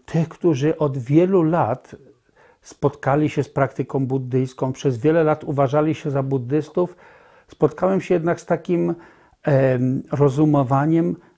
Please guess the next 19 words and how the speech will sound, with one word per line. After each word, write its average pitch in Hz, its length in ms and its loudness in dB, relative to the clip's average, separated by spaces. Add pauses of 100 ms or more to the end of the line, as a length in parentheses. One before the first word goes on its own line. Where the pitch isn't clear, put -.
„No 156 120 2
dobrze, 135 500 -2
ale 131 240 -2
dlaczego 143 520 0
mam 165 220 2
pomagać 135 640 0
na 131 100 0
przykład - 460 -6
tym 170 320 2
bardzo 139 360 2
złym 143 320 2
ludziom, 123 400 0
którzy 131 340 -2
może 139 280 2
mnie 139 340 4
nie 151 160 4
zrobili 147 520 0
nic 131 220 -2
złego, 120 520 0